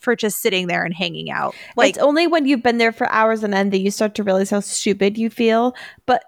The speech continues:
Speaker 2: when you first show up, the first hour feels great, you know? You're sitting there and you're standing and you're stalking. Like, it's only when you start feeling bad when your ci-, c-,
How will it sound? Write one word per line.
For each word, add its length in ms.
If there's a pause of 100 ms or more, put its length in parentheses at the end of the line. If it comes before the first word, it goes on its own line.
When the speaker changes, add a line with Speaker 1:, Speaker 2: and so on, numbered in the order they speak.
Speaker 2:
when 160
you 140
first 280
show 200
up, 320
the 80
first 340
hour 460
feels 280
great, 440 (240)
you 80
know? 280 (200)
You're 180
sitting 280
there 220
and 140
you're 100
standing 380
and 100
you're 80
stalking. 640
Like, 200
it's 160
only 200
when 160
you 80
start 280
feeling 260
bad 280
when 200
your 140
ci-, 260 (480)
c-, 180